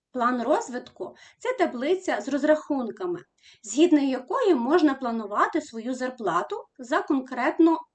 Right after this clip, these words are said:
пророблену роботу і відрізок часу. Скажу по секрету, що сума в сорок чи п'ятдесят тисяч —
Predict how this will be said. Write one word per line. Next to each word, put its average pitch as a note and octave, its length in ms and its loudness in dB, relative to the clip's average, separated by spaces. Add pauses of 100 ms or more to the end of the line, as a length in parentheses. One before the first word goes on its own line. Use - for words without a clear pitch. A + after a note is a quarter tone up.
(120)
пророблену A#3+ 640 -2
роботу A#3 540 -4 (220)
і F#4+ 160 2
відрізок C4+ 480 0
часу. - 500 -6 (540)
Скажу E4+ 420 -2
по G4+ 100 -2
секрету, D4+ 640 -2 (400)
що - 260 -2
сума D#4 460 6
в A#3 100 -10
сорок D#4 440 2
чи - 120 -8
п'ятдесят A#3+ 560 -6
тисяч — G4+ 420 0